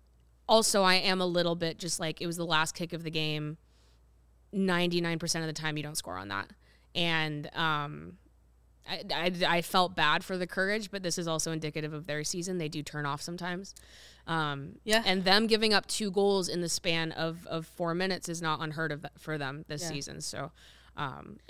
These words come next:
Speaker 1: it is a little bit just like,
Speaker 2: Yeah, I think
Speaker 1: uh,
Speaker 2: it's just elevated or heightened by the fact that it's, like, occurring in stoppage time. And
Speaker 1: Right. I mean, it was very exciting.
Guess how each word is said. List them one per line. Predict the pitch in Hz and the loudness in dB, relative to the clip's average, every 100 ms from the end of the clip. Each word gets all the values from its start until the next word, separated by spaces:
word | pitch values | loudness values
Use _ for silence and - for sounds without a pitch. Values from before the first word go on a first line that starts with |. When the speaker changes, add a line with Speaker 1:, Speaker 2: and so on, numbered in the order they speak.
| - | -8
Speaker 1:
it | 175 | -2
is | 165 160 | -2 -2
a | |
little | 156 156 156 | -2 -2 -2
bit | 156 143 | -4 -8
just | 156 147 - | -8 -8 -4
like, | 143 135 131 | -4 -4 -4
Speaker 2:
Yeah, | 180 160 | -4 -2
I | 196 | 2
think | 302 | 2
Speaker 1:
uh, | 262 | 2
Speaker 2:
it's | |
just | 226 - | 0 0
elevated | 208 208 202 196 190 | 2 2 2 0 0
or | |
heightened | 180 190 175 175 | 0 0 0 -2
by | 170 | -2
the | 170 | -2
fact | 180 165 | -2 -2
that | 180 | -2
it's, | 170 - | -2 -2
like, | 170 | -4
occurring | 170 - 175 175 170 | -4 -4 0 0 0
in | 165 | -2
stoppage | - 170 160 165 - | -2 -4 -4 -6 -6
time. | 180 160 160 165 | -4 -4 -4 -4
And | 156 | 0
Speaker 1:
Right. | 147 127 - - _ - - - - | 0 0 -6 -18 _ -20 -20 -6 2
I | |
mean, | 285 | 6
it | 311 | 6
was | 285 | 6
very | 254 302 | 6 6
exciting. | 285 190 202 180 175 196 | 4 4 4 4 0 -4